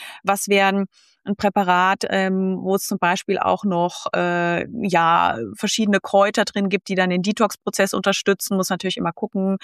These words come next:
ist Histamin ein Thema? Ja, nein. Und, ähm, genau, aber das mache ich generell auch. Oder man kann auch mal pflanzliches Antibiotikum geben, äh, wie Oregano oder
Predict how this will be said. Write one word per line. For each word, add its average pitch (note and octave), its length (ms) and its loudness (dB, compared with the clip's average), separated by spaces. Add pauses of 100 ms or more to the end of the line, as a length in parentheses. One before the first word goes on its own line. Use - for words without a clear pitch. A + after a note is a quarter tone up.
(200)
ist - 140 -6
Histamin F3 400 -2
ein F#3 40 -2
Thema? F3 240 -2
Ja, D3 140 -2
nein. B3 360 2 (580)
Und, F#3+ 400 2
ähm, F3+ 360 2 (640)
genau, F#3 260 2
aber F3+ 120 2
das F#3+ 120 -2
mache F3 140 -4
ich - 80 -10
generell F3+ 320 -4
auch. G#3+ 400 2
Oder F3 340 4 (300)
man F#3 120 -2
kann F#3 200 -2
auch F#3+ 200 -2
mal F3 600 4
pflanzliches F#3 540 0
Antibiotikum F#3 800 0
geben, F3 540 2
äh, E3 440 0
wie E3 400 -2
Oregano E3+ 520 0
oder E3+ 260 0